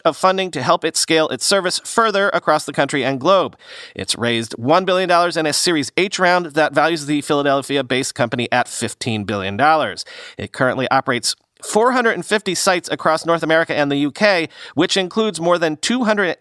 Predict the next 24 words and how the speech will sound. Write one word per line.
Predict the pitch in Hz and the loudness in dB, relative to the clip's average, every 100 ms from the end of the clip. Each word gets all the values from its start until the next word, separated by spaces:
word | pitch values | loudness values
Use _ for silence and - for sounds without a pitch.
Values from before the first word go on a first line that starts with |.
| - | 0
and | 156 143 | 0 0
eighty-five | 160 202 208 - 170 170 165 104 | -4 -2 -4 0 2 2 0 0
dark | 156 233 - | 2 2 0
stores, | - 175 151 156 185 - - - | -2 2 2 2 -2 -10 -20 -8
or | 113 107 | -2 0
micro-fulfillment | 113 131 127 123 113 - 196 196 175 | 0 0 -2 -2 -4 -2 0 2 0
centers | - 147 147 143 | 0 2 0 0
in | 147 147 | -2 -2
GoPuff's | 135 127 - 127 - - | 0 -2 2 0 0 -2
words, | 151 220 156 160 | 2 4 2 -2
plus | - - 240 196 - - - - - | -4 2 4 4 -2 -8 -16 -16 -6
more | 117 135 147 | 0 0 2
than | 147 143 | 2 2
a | |
hundred | 139 185 233 190 | 0 2 0 0
eighty-five | 175 170 160 156 | -2 2 0 0
retailers | 220 202 185 160 | 0 2 2 2
by | 156 | 2
way | 160 156 | 4 2
of | 147 | 2
its | 147 - | -2 0
acquisition | 135 143 131 131 135 - | -2 0 -2 0 -2 0
of | 127 101 - | -2 -2 2
Bevmo | 196 220 165 151 175 | 2 4 2 2 0